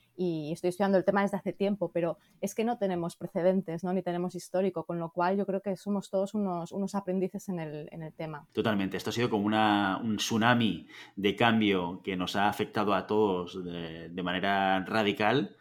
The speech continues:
Speaker 2: y que, y que nos ha obligado a adaptarnos y a construir una nueva manera de entender el,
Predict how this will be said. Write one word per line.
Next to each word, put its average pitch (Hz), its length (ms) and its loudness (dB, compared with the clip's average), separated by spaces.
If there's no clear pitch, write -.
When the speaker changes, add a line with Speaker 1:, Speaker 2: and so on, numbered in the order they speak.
Speaker 2:
y 123 160 -6
que, 87 440 -2
y 85 60 -4
que 90 100 -4
nos 87 180 -6
ha 92 120 0
obligado 95 480 0
a 95 80 2
adaptarnos 92 640 -4
y - 20 -4
a 90 100 -4
construir 110 640 0
una 104 120 -4
nueva 104 160 2
manera 101 240 2
de 104 60 2
entender 98 640 -2
el, 95 100 -8